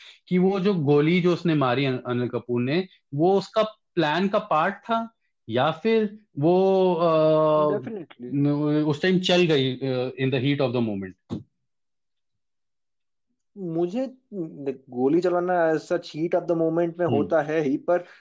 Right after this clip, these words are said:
Speaker 2: अगर वो उस पॉइंट तक अपने प्लान के पूरे पूरे कंट्रोल में है और जो वो चाह रहा है वो exactly हो रहा है, तो उस पॉइंट पे उसको heat of the moment आएगा ही क्यों?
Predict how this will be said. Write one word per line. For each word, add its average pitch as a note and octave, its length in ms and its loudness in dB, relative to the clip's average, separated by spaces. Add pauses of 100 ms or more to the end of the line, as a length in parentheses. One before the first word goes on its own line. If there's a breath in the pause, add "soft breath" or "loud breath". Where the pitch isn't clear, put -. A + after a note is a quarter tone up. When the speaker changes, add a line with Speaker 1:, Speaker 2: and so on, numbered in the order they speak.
(220 soft breath)
Speaker 2:
अगर G#3 340 2
वो G3 360 2
उस F#3+ 360 -4
पॉइंट G3 340 -2
तक G#3 120 -4
अपने G3 220 -8
प्लान F3+ 380 -2
के G3 80 0
पूरे F3+ 300 2
पूरे F#3+ 200 2
कंट्रोल D#3+ 500 0
में D#3+ 140 -2
है C3 200 -4
और D3 300 -2
जो D3 220 0
वो F3+ 220 2
चाह E3 260 2
रहा E3+ 100 2
है F3 60 4
वो E3+ 180 4
exactly D3+ 540 -2
हो C3+ 120 0
रहा C#3+ 100 2
है, D#3 60 2
तो - 320 -8
उस F3 200 0
पॉइंट G3+ 340 -2
पे A#3 60 2
उसको G3+ 300 0
heat E3+ 180 -4
of G3+ 60 -2
the G3 140 -2
moment G3+ 340 0
आएगा F3 300 2
ही F#3+ 140 2
क्यों? B2 240 -10